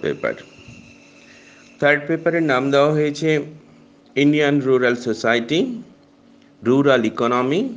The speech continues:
and its transformation, এবং ফোর্থ পেপারের নাম দেওয়া হয়েছে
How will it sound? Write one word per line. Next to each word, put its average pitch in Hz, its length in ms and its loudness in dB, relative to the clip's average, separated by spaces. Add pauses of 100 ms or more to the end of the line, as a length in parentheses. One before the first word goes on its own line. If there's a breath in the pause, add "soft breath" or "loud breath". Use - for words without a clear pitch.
(300)
and 117 340 -2
its 117 120 -8 (540)
transformation, 110 1000 -4 (1300 loud breath)
এবং 131 340 0
ফোর্থ 147 240 0
পেপারের 127 340 0
নাম 107 260 -2
দেওয়া 110 180 2
হয়েছে 127 400 -2